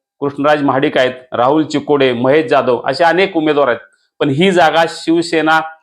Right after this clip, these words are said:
शिंदे गटाला जाण्याची चिन्ह निर्माण झालेत, कारण इथं राजेश क्षीरसागर हे इच्छुक उमेदवार आहेत. म्हणजे अशा सर्वच मतदारसंघात भाजपची मोठी अडचण झालेली आहे. म्हणजे ताकद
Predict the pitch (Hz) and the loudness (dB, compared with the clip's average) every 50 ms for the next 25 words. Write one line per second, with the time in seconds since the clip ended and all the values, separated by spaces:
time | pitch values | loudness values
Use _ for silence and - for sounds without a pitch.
0 | _ _ _ - - - 160 160 165 160 196 180 185 175 175 170 165 165 165 151 | _ _ _ -14 -6 -4 -2 -2 0 0 0 2 2 2 2 2 0 0 2 2
1 | 160 147 156 151 139 151 156 147 135 - _ _ - - 147 151 151 160 175 170 | 0 0 -2 -2 -4 -4 -4 -4 -6 -8 _ _ -8 -6 -4 -2 0 0 0 0
2 | 160 151 139 139 139 135 123 131 123 123 117 117 117 - - _ _ _ _ _ | 0 0 0 0 0 0 0 0 0 0 0 -2 -2 -6 -18 _ _ _ _ _
3 | - 135 143 151 147 143 151 160 156 147 139 139 135 165 175 165 - - 160 151 | -2 -2 0 0 0 0 2 2 2 2 2 2 2 0 -2 -2 -2 -4 -4 -4
4 | 147 143 147 143 139 143 135 135 139 139 131 127 123 - - 139 135 - 123 123 | -2 0 0 0 0 0 0 0 0 -2 -2 -4 -8 -10 -12 -10 -6 -4 0 2
5 | 123 120 117 107 104 101 98 - - _ _ _ _ _ _ _ _ _ _ - | 2 4 4 2 2 0 -4 -6 -18 _ _ _ _ _ _ _ _ _ _ -2
6 | 151 190 175 170 - - 208 208 220 208 208 - - - - - - 190 196 208 | 0 2 2 2 2 2 2 2 2 0 -2 -10 -16 -18 -8 -2 0 0 2 2
7 | 220 240 233 240 214 196 185 170 139 147 165 156 - - 143 135 123 117 107 - | 2 2 0 0 -2 -2 -2 -2 0 0 0 0 0 -2 -2 -2 0 0 -2 -2
8 | - - _ _ _ _ _ _ _ _ _ _ _ _ - 95 101 123 131 139 | -6 -18 _ _ _ _ _ _ _ _ _ _ _ _ -14 -8 -6 -2 0 0
9 | 143 135 160 196 196 196 - - 185 190 175 165 156 151 156 - - - 202 202 | 0 0 0 -2 -2 -2 -6 -6 -6 -4 0 0 0 -2 -2 -6 -6 -2 -2 -2
10 | - - 135 143 143 139 - - 180 180 160 151 139 123 117 110 101 - - - | 0 0 0 0 0 0 0 0 0 2 2 2 2 2 0 0 0 -2 -4 -4
11 | 120 147 156 - - - 156 151 147 - - 208 | -4 -4 -4 -4 0 0 2 2 0 0 -2 -4